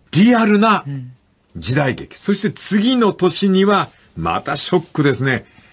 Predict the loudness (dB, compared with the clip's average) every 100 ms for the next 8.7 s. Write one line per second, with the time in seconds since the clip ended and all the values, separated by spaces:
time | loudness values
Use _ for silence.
0 | _ -8 -2 0 0 -2 -2 -2 -4 -8
1 | -14 -8 -2 0 0 -2 -4 2 4 4
2 | 4 4 4 2 -2 -2 -2 -2 -4 -4
3 | -6 -6 -8 -8 -12 -12 -4 -2 -2 -6
4 | _ _ _ -20 -20 -20 -20 -20 -20 _
5 | _ _ -20 -20 -12 -6 -4 -4 -4 -4
6 | -2 0 0 -2 -2 -2 0 -2 -4 -8
7 | -8 -4 -2 -4 -6 -10 -4 0 2 2
8 | 2 2 4 4 2 0 -4